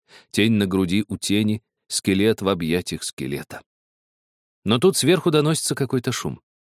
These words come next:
Захлопнув книгу, штурман хватает фонарик и мгновение спустя уже стоит на палубе, окидывая взглядом порт. Освещает трап. Там все, как и должно быть. И он обходит судно по часовой стрелке. Сначала кормовую часть,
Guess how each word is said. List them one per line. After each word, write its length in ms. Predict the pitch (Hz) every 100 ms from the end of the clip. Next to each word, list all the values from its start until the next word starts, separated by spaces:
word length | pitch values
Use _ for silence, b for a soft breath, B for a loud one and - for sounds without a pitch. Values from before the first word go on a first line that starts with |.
| _ _ _
Захлопнув 640 | 78 98 104 104 95 92 -
книгу, 320 | 98 104 87
штурман 400 | - 101 98 87
хватает 400 | 87 87 90 85
фонарик 460 | 107 87 95 90
и 20 | 95
мгновение 560 | 92 90 90 101 90
спустя 420 | - 87 82 101
уже 180 | 92 85
стоит 300 | - 87 85
на 120 | 92
палубе, 480 | - 101 104 92 95 - _ B B
окидывая 540 | - 92 117 113 104 101
взглядом 520 | 82 95 101 98 92
порт. 380 | - 85 80 _ _ _ _ _ -
Освещает 640 | 90 - 117 - 139 135
трап. 340 | - 95 90 - _ _ _
Там 220 | - 143 156
все, 300 | - 160 170
как 200 | 147 135
и 40 |
должно 420 | 120 117 101 120
быть. 260 | 92 64 - _ _ _ _ _ _
И 140 | 71
он 180 | 92 131
обходит 460 | 160 - 151 151 160
судно 340 | - 127 143
по 100 | 131
часовой 420 | - 117 92 92
стрелке. 560 | 110 - 160 135 - - _ _ _
Сначала 440 | - 78 90 85 82
кормовую 540 | 92 90 85 110 123
часть, 340 | 135 123 -